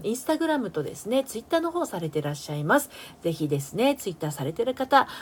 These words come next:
あずささん、えーと、えー、つながってください。Instagramとね、Twitterされてます。はいはい。えーと、あ、のりこさん、チャンネルフォローどうもありがとうございます。えー、私の方もですね、フォローをさせていただいてます。はい。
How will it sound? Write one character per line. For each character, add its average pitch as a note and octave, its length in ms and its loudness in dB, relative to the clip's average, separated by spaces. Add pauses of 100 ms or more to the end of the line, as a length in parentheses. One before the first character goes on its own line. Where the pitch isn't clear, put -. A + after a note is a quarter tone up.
(100)
あ D3 100 -2
ず C#3+ 80 -4
さ D#3 140 -6
さ C#3 160 -8
ん、 - 120 -12 (240)
え C3+ 220 -2
ー - 40 -4
と、 - 260 4 (240)
え A2 180 -6
ー、 - 40 -12
つ - 120 -10
な C#3 100 0
が B2+ 100 -2
っ C3 40 -6
て - 100 -8
く - 120 -8
だ F#2+ 80 -6
さ B3 160 -2
い。 F3+ 120 4
Instagram D3 480 -4
と A#2+ 120 -8
ね、 B3+ 100 2
Twitter D3+ 380 -4
さ C#3 100 -8
れ D3 80 -8
て - 140 -12
ま A#3 300 6
す。 - 120 -10 (300)
は - 260 -4
い A#3+ 60 6
は G#3 160 -2
い。 F3+ 120 0 (460)
え D#3 180 2
ー D3+ 60 2
と、 - 200 4
あ、 C4 60 10
の D4+ 80 8
り C#4 80 4
こ A3+ 80 -2
さ G3+ 120 2
ん、 - 60 -12
チ - 140 -6
ャ D#3 60 2
ン D#3 60 2
ネ D3+ 100 2
ル D#3 80 0
フ D#3+ 80 -2
ォ D3+ 60 2
ロ D3 100 2
ー - 20 -2
ど D3+ 80 2
う D3 80 2
も C#3 100 0
あ E3 60 0
り A#3 80 0
が C4+ 140 2
と B3+ 160 4
う A#3+ 40 6
ご B3 100 6
ざ B3+ 180 0
い B3+ 80 0
ま C#4 240 6
す。 - 140 -12 (300)
え F3+ 140 2
ー、 - 20 2
私 E3 300 -4
の E3 80 -4
方 B3 120 2
も B3+ 120 4
で G3 80 0
す - 120 -8
ね、 A#3 140 2
フ G3+ 100 0
ォ - 20 2
ロ E3 100 2
ー - 60 0
を E3+ 100 2
さ F3 140 -6
せ D#3 160 -2
て D3+ 100 -2
い C#3+ 80 -2
た D3+ 120 -2
だ C#3+ 120 -4
い C#3+ 60 -4
て D#3 100 -8
ま G#3+ 300 6
す。 - 120 -6 (380)
は F3+ 380 2
い。 C4 160 2